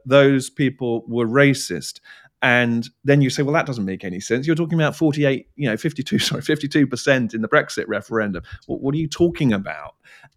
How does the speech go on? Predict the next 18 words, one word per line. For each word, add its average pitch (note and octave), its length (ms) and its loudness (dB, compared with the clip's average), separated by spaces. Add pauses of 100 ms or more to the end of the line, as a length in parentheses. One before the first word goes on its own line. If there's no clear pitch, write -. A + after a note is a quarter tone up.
(120)
Uh, B2 240 8
and C#3+ 160 4
then E3 100 4
they D#3+ 260 0 (180)
slightly D3+ 340 2
changed D#3 400 0
it G#2+ 160 -6
to A2 80 -14
say, C3 180 2
"Well, D3+ 240 6
no, D#3+ 300 4
no, D#3 240 4
no, D#3 220 4
no, D#3+ 260 0
obviously D3+ 340 2
not C#3 220 2
everyone, A2+ 640 2
but C#3+ 280 4